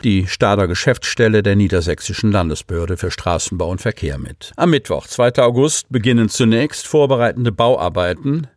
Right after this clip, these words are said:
außerhalb der Fahrbahn. Um den reibungslosen Betrieb der F S Elbfähre zu gewährleisten, werden in der Nacht vom Montag, siebter August auf Dienstag, achter August, die ersten Fräsarbeiten unter Vollsperrung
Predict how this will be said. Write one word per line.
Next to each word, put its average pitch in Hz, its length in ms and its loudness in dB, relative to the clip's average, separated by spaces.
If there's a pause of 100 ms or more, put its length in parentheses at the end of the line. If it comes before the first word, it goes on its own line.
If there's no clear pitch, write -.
(140)
außerhalb 127 520 0
der - 120 -6
Fahrbahn. - 540 -6 (120)
Um 110 260 2
den 95 260 0
reibungslosen 127 840 2
Betrieb 151 520 0
der 78 360 0
F 95 120 0
S 107 260 0
Elbfähre 131 580 2
zu - 160 -2
gewährleisten, 117 840 2
werden 131 260 2
in 107 100 2
der 107 100 2
Nacht 110 300 0
vom 110 260 2
Montag, 117 680 2
siebter - 440 0
August 135 520 2
auf 82 120 -6
Dienstag, 73 460 -8
achter 110 320 -2
August, - 680 -2
die 107 160 0
ersten 117 400 -2
Fräsarbeiten 120 880 2
unter 107 260 2
Vollsperrung 98 720 0